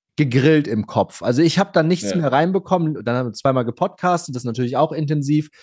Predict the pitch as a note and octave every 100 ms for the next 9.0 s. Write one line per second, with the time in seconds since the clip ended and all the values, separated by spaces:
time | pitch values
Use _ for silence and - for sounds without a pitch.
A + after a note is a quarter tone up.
0 | - - - B2+ B2+ D3+ D#3+ D3+ D3 C3
1 | C#3+ E3 G3+ G3 - F3+ E3+ E3 F3 G3+
2 | F#3 - _ _ _ C3+ C#3+ F3 E3+ D#3+
3 | D3 - F3+ F#3+ - C3+ C3+ D3 F#3 F3+
4 | C#3 - D3+ D3+ C3+ A2+ C3 D#3 E3 E3
5 | - _ _ _ C3+ D3+ D#3+ C3 C#3+ A#2+
6 | C3+ - C3 B2+ B2+ C#3+ - A2+ G#2 G2+
7 | _ A2 B2 A#2+ A2 C3+ C#3+ A#2 A#2 -
8 | B2+ A#2 A2 G2+ G#2+ G#2 F#2+ - D#2+